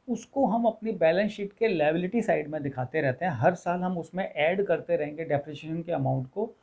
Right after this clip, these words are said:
और लायबिलिटी साइड में दिखाते रहेंगे।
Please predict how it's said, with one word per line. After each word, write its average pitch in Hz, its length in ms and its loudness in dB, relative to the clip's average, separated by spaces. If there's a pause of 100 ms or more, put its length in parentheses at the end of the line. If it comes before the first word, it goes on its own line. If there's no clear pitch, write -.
(320)
और 208 220 4
लायबिलिटी 160 460 2
साइड 147 280 2
में 147 100 -4
दिखाते 117 400 -4
रहेंगे। 113 340 -12